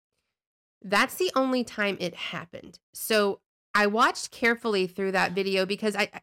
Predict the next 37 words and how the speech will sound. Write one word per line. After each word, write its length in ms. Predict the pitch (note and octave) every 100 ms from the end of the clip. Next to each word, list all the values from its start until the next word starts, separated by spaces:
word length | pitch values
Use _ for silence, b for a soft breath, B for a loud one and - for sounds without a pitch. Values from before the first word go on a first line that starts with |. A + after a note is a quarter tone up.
| F#3+ -
as 180 | B3+
I'm 200 | F4 F#4
going 340 | B3+ A#3+ A#3+ G#3+
over 320 | G#3 G3+ G3
evidence, 400 | G3 G3+ F3+ F3+
if 140 | G3
I 80 | G3
see 240 | F3+ D4 F#4
something 340 | D4 A#3 F#3+
happening 500 | - G#3 G#3 G3 F#3
multiple 440 | F#3+ G3 F3+ -
times, 480 | - C4+ C4+ F3 F3 B B B -
that 160 | C4
tells 300 | - A#3+ G#3+
me 120 | G#3+ F#3
that 240 | F3+ F#3
there's 220 | F#3+ F3+
something 480 | - F#3+ F#3+ F3+ F3 _ _ _ _ _ _ _ _ _ _ -
that, 240 | G#3+ F#3 -
you 80 | -
know, 120 | G3 -
I 100 | G#3
can't 320 | - G#3+ -
see 80 | F#3+
that's 220 | E3+ E3
making 280 | F3 E3+ E3
that 120 | E3+
happen. 320 | F3 - E3+
So 140 | F3+
maybe 320 | F3 F3 E3+ E3+
there's 340 | E3+ E3+ F3 b b
some 160 | - F#3+
sort 320 | F3 F#3+ F3+
of 160 | F#3 F3+
smoke 440 | - - G#3+ G#3
detector 500 | G3 F3+ F3 - F3
light. 260 | E3 D#3+